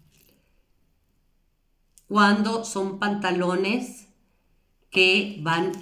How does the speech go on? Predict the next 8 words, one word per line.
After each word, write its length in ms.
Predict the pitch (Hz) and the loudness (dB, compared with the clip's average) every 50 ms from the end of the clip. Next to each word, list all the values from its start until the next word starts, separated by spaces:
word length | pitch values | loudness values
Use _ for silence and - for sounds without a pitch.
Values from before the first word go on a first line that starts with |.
| - - | -10 -4
entallados, 1300 | 175 202 208 208 208 214 208 - 208 196 190 190 196 196 196 202 190 175 165 147 139 - - - - - _ _ _ _ _ _ _ _ _ _ _ | -2 0 2 2 2 0 -2 -2 -2 -2 -2 0 0 0 0 0 -2 -2 -4 -6 -8 -12 -16 -18 -20 -20 _ _ _ _ _ _ _ _ _ _ _
sin 400 | - - - 254 254 262 277 277 | -14 -6 0 2 4 6 8 8
molestar, 1000 | 214 208 190 185 180 196 196 196 - - - 220 220 214 180 160 - - - - - - - - - - - - - _ _ _ | 8 6 4 4 4 2 0 -2 -6 -4 0 2 2 2 2 0 -6 -12 -16 -20 -20 -20 -20 -20 -20 -20 -20 -20 -20 _ _ _
sin 360 | - - - 202 190 180 - | -12 -4 -2 -2 -2 -2 -2
que 120 | - 190 | -2 -2
to-, 320 | 185 - 180 175 175 - - - - - | -2 -2 -6 -8 -8 -10 -14 -20 -6 -2
queden 420 | 214 226 226 226 226 - - - | 0 0 0 0 -2 -4 -2 0
apretados. 1120 | 196 190 185 - - 202 190 190 190 - - 208 208 202 180 170 143 139 - - - - | 0 0 0 0 -2 -2 -2 -2 -2 0 2 4 4 4 2 0 -4 -8 -10 -16 -16 -20